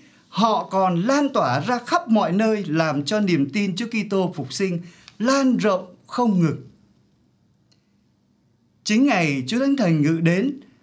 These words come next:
là cột mốc đánh dấu thời gian, lòng can đảm bùng lên mạnh mẽ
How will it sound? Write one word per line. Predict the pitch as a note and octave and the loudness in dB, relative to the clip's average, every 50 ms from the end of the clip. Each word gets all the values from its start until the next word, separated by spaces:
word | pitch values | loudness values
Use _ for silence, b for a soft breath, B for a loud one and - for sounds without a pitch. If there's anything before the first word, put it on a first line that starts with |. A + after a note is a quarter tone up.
| B B B | B B B
là | B F#3+ G3+ F#3 F#3+ | B 0 0 0 0
cột | - G3+ G3+ F3+ F#3+ G3 | -2 -2 -2 -2 0 0
mốc | G#3 C#4+ D#4+ - - | 0 0 0 -2 -4
đánh | A3+ A#3 C4 C#4 | -4 -2 0 0
dấu | A3 A3 G#3 G#3+ A#3+ D4+ - | 0 0 0 0 -2 -4 -6
thời | - F#3 F#3+ F3+ D#3+ D3 C#3 | -4 -2 0 0 2 0 0
gian, | C3 E3 A#3+ C4 C4+ C4 A#3+ A3 - - - _ _ _ _ _ - | -2 -2 -2 0 0 0 -2 -4 -6 -10 -20 _ _ _ _ _ -8
lòng | - D3 E3+ F3+ E3 D3 C3+ A#2+ B2+ | -4 0 0 2 2 0 0 -2 -2
can | B2+ B3+ C4 B3+ A3+ | -2 0 0 2 2
đảm | F3+ C3+ A#2 B2+ D3+ | 0 0 -2 -2 -2
bùng | F3+ F3+ D#3+ D3 C#3+ | -2 0 0 0 0
lên | E3+ G#3 G#3+ G#3 G#3 G3 G3+ | 0 0 -2 -2 0 0 0
mạnh | A3 A3 G#3+ - F3+ F3+ | 0 0 -2 -2 -2 -2
mẽ | F#3+ F3 G#3 B3 | -2 -2 -4 -8